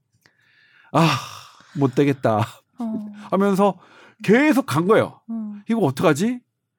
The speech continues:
Speaker 1: 심장 이식이 기증자가 나타날 때까지 어쨌든 버티자." 만약 그거를 못 버티면 할 수 없는 거고. 그런데 버텨진 거예요. 근데 아기는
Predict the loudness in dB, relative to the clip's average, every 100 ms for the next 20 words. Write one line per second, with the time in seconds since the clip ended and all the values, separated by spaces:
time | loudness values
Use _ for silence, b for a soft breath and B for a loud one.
0 | _ _ -4 0 2 4 4 2 0 -4
1 | -2 2 2 2 2 2 4 4 2 2
2 | 0 0 0 0 0 -2 -2 -4 -2 -4
3 | -4 -4 -4 -6 _ _ _ _ _ -2
4 | 0 0 -2 2 2 2 0 -2 -4 -2
5 | -2 0 0 -2 -2 0 0 0 -4 -6
6 | -8 -18 _ _ _ b b b 4 4
7 | 2 0 2 0 0 -2 0 -2 -2 -10
8 | -14 _ _ _ B B B B 0 2
9 | 2 2 2 2 0